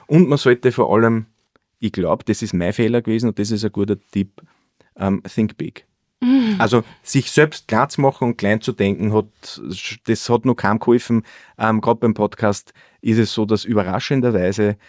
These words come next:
Speaker 1: ganz viel positive Dinge passieren und man ist vielleicht nicht ganz so überrascht, wenn man es vielleicht ein bisschen schon, äh, mitdenkt zu Beginn. Und das Thema Podcast, das muss man groß denken,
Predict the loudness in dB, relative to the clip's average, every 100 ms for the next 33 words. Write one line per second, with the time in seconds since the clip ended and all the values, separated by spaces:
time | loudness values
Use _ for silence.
0 | _ -6 -4 -2 -4 -4 -4 -4 -6 -6
1 | -2 0 2 0 -2 0 0 0 -8 _
2 | _ 0 2 2 -2 0 0 2 0 -2
3 | -4 -10 -20 _ _ 0 2 2 0 0
4 | -4 2 4 4 4 4 6 4 2 -4
5 | -2 0 0 -4 -4 -4 -4 -6 -4 -6
6 | -6 -4 -2 -4 -8 _ _ _ -2 0
7 | 4 2 0 -4 -4 -4 -6 -6 -4 0
8 | 0 0 -4 -6 -8 -8 -8 -12 -6 -2
9 | -2 -4 -10 -4 -6 -4 -6 0 2 2
10 | 0 -2 -4 -2 -2 -2 -2